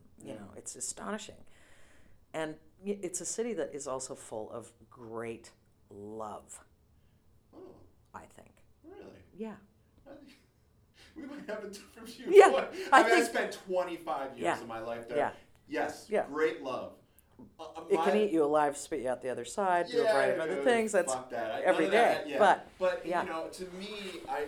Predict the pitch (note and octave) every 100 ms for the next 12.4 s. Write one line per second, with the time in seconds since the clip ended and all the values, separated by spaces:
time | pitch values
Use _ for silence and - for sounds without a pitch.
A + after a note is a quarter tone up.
0 | D3 C#3+ D3+ - D3+ D3 C#3 C#3 B2 A#2
1 | A2+ G#2 G2 G2 - G2 F#2 F#2+ G2 F#2+
2 | F#2+ F#2 G#2 G2+ G2 G2+ G2 G2+ F#2+ G2
3 | F2+ - G#2+ - D3+ D3 B2 D#3 - -
4 | D3 D3 D3 - - B3+ A3 G#3+ G3 B3+
5 | A#3 A3 G#3 - D#4+ C#4 B3+ - - B3
6 | B3+ C#4+ C#4 C4+ A3+ F#3+ F#3 G3 G3+ F#3+
7 | - - A3+ - D3 C#3 C3 B2+ A2+ -
8 | A3 B3 B3 - - - A#2 - F#3 F#3+
9 | A3 G3 - G#3 - F3+ - E3+ G3+ F#3
10 | - C#3+ C#3 B2+ - - - A2+ B2 D#3+
11 | - - B2+ A#2+ A2 G#2+ - A2 G#2 G#2
12 | G#2 G#2+ G2+ G2+